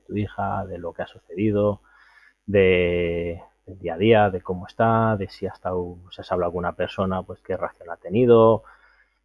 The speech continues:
Eh, homenajes que puedas hacer a, en este caso, pues a que hacemos a Ivette, pues, eh, por el aniversario, pues llevarle algo al,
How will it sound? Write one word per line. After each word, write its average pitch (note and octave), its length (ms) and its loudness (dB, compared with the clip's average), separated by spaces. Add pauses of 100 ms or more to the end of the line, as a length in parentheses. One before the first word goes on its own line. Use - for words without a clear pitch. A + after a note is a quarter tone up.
(800)
Eh, F2+ 300 -4 (120)
homenajes G#2 580 2
que G#2 100 -2
puedas G2 260 0
hacer G2+ 380 2
a, F#2 680 0 (960)
en F2 140 -8
este - 180 -12
caso, E2+ 240 -8
pues - 220 -12
a F2 140 -2
que - 80 -10
hacemos F#2+ 320 -8
a - 60 -10
Ivette, F#2+ 260 -2
pues, - 240 -18
eh, F2 280 -12 (100)
por F2 320 -8
el F2 100 -10
aniversario, F2+ 720 -2
pues F#2 160 -8
llevarle F#2 500 -6
algo F#2 400 -2
al, F#2 420 -4